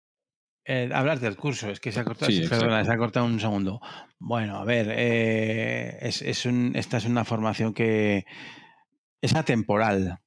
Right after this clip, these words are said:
Speaker 1: ¿de acuerdo? Entonces, eh, ¿qué es lo que se puede ver? Básicamente se puede ver todo el, todo el recorrido completo,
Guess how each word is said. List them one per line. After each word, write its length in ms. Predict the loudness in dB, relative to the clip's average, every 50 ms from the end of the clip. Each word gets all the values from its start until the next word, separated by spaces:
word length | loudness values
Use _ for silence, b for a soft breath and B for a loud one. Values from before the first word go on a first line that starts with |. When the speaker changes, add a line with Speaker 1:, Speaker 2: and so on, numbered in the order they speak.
| _ _ _ _ -6
Speaker 1:
¿de 80 | -4 -4
acuerdo? 560 | -2 -2 0 0 0 0 0 0 -2 -2 -4
Entonces, 840 | -4 -4 -2 0 0 0 -2 -2 -2 0 0 0 0 -2 -4 -8 -8 -4
eh, 800 | -2 0 0 0 0 0 0 -2 -4 -4 -4 -6 -6 -6 -8 -6 -4
¿qué 80 | -2
es 100 | -2 0
lo 60 | 0 0
que 60 | 0
se 100 | 0 0
puede 220 | 0 0 0 2 2
ver? 220 | 2 0 0 0
Básicamente 460 | 0 -2 -2 -2 -2 -2 -2 -2 -2
se 80 | -2 -2
puede 140 | 0 0 0
ver 140 | 0 -2
todo 380 | -4 -4 -2 0 2 2 2 2
el, 260 | 2 2 0 0 -2 -2
todo 220 | -2 0 0 2
el 120 | 2 0 0
recorrido 540 | -2 -4 -4 -4 -4 -4 -4 -4 -4 -4 -4
completo, 640 | -4 -4 -4 -2 -2 -4 -2 -2 -2 -2 -4 -4